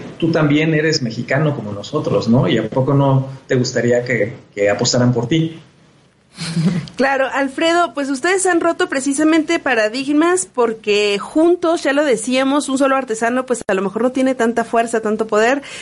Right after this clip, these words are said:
Speaker 2: pero en esta organización que han hecho, bueno, pues nos decían que han llegado, que ya venden a tiendas como Liverpool, a tiendas internacionales como Walmart y que, bueno, las piezas también ya se venden en Amazon. ¿En dónde los podemos encontrar?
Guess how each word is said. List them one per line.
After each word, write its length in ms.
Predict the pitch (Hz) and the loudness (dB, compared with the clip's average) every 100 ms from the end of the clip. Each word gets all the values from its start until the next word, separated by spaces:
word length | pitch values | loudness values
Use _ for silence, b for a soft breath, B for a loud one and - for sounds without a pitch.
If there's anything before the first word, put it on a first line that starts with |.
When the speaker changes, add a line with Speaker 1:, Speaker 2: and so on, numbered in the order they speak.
| B - | B -2
Speaker 2:
pero 360 | 240 240 240 | 0 2 2
en 160 | 247 262 | 2 0
esta 340 | 302 - 330 | -2 0 2
organización 800 | 302 240 220 220 208 202 262 269 | 2 0 -2 -2 -2 0 2 2
que 100 | 277 | 2
han 120 | 269 269 | 0 0
hecho, 460 | 269 - 302 330 B B - | 0 0 2 2 B B -4
bueno, 260 | 233 269 269 | 0 0 2
pues 200 | 208 202 196 | 0 2 2
nos 200 | 208 202 | 2 0
decían 300 | 208 262 277 | 0 2 2
que 100 | 277 | 2
han 100 | 277 | 2
llegado, 640 | 254 247 254 269 269 269 - | 2 2 2 2 0 -4 -4
que 140 | 226 | -2
ya 160 | 233 240 | 0 2
venden 400 | 240 247 247 226 | 0 0 0 0
a 80 | 196 | -2
tiendas 300 | 220 220 220 | -2 -2 -2
como 200 | 185 156 | -2 0
Liverpool, 760 | 165 156 - 214 233 247 262 | 0 -2 -4 -2 2 2 2
a 120 | 180 | 0
tiendas 440 | 165 175 185 185 180 | -2 -2 -2 0 0
internacionales 800 | 165 156 151 151 165 180 185 185 | -2 0 -2 0 2 2 0 0
como 240 | 165 165 | 0 0
Walmart 720 | 170 214 240 262 262 269 262 b b b b | 2 0 0 -2 0 -2 -2 b b b b
y 180 | 208 196 | -6 -2
que, 220 | 202 202 | 0 2
bueno, 260 | 202 226 226 | 2 2 2
las 180 | 208 208 | 0 -2
piezas 220 | 240 254 | -4 -2
también 280 | 214 214 226 | 0 0 2
ya 120 | 226 | 2
se 140 | 226 | 2
venden 320 | 214 220 220 - | 2 2 0 0
en 180 | 214 214 | 0 0
Amazon. 400 | 202 196 220 226 | 0 -2 0 0
¿En 80 | 269 | 2
dónde 180 | 330 | 2
los 120 | 349 - | 0 2
podemos 360 | 208 233 247 | 0 2 0
encontrar? 400 | 220 170 170 247 | 0 0 -2 -4